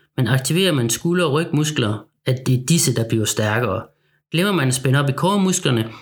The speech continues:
kan man komme til at hænge i lænden, hvilket kan medføre, at man får svært ved at holde opspænd i de senere runder af workout. Min rute til løbeturen var ikke optimal, i det jeg vælger at krydse en større vej, der agerer hovedåre ind til mindre villaveje.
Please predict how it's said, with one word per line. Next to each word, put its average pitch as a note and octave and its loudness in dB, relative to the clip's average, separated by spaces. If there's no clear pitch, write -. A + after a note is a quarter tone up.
kan C#3+ 4
man B2+ 2
komme B2+ 2
til F3 0
at C3+ 0
hænge C3+ 2
i B2 0
lænden, C#3+ 0
hvilket D3+ 0
kan C3 2
medføre, D3+ 2
at B2+ 2
man A2 0
får A2+ -2
svært C#3+ 0
ved C#3 2
at B2 0
holde A#2+ 0
opspænd B2+ 0
i B2+ 0
de B2+ 2
senere B2+ 2
runder A2+ 0
af A#2 0
workout. G#2+ -2
Min C3+ 2
rute E3+ 2
til C#3+ 0
løbeturen D3 0
var B2 0
ikke C#3 2
optimal, D#3 0
i - -4
det C#3+ 2
jeg B2+ 2
vælger C#3+ 2
at A#2 -6
krydse D#3 0
en A#2+ 0
større C#3 0
vej, C#3+ 2
der A#2+ 2
agerer A2+ 0
hovedåre C#3 2
ind C3 0
til B2+ 2
mindre B2 2
villaveje. G#2+ 0